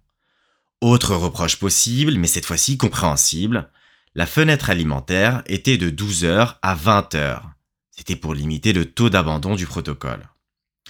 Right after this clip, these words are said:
Pourtant, une étude avait démontré les bienfaits métaboliques d'une alimentation matinale,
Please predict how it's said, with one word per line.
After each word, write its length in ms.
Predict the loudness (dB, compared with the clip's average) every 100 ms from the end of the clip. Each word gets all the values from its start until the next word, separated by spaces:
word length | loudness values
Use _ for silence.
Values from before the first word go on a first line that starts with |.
| _ _ _ _
Pourtant, 540 | 0 2 4 6 6 2
une 180 | 0 2
étude 400 | 4 2 2 2
avait 160 | 2 2
démontré 460 | 0 0 0 2
les 100 | 2
bienfaits 400 | 4 4 4 4
métaboliques 640 | 6 6 4 2 0 0 0
d'une 180 | 2 2
alimentation 600 | 4 2 0 0 2 4
matinale, 640 | 4 2 2 2 2